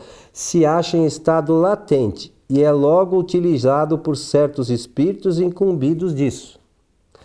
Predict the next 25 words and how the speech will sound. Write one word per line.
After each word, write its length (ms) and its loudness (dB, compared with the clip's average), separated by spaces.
para 340 2
animar 800 0
novos 380 4
seres, 600 -2
em 240 4
os 140 -2
quais 480 2
continua 800 2
ele 260 2
a 100 2
obra 340 4
de 120 0
elabora-, 500 2
de 360 2
sua 240 2
obra 280 4
de 80 0
elaboração, 680 0
elaboração. 840 0
Assim, 580 0
no 240 4
mundo 440 0
dos 300 -2
espíritos, 720 -2
não 640 4